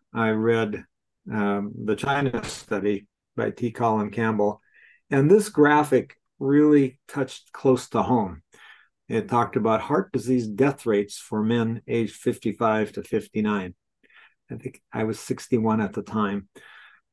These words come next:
And the relationship between consumption of animal protein and heart disease death rate was almost one-to-one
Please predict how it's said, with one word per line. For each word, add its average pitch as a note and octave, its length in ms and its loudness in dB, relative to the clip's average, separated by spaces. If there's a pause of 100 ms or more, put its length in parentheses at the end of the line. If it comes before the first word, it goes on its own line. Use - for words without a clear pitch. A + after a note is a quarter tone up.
And C3+ 120 2
the C#3 80 6
relationship D3 760 4
between B2 640 -2 (240)
consumption C#3+ 580 -2
of A2+ 160 0
animal C#3+ 420 -2
protein G#2+ 680 -2 (220)
and G#2+ 340 -2
heart C3+ 380 0
disease G#2+ 480 -4
death C3+ 420 -2
rate A2 380 2 (480)
was B2+ 180 -2
almost D#3+ 420 4
one-to-one A#2 680 0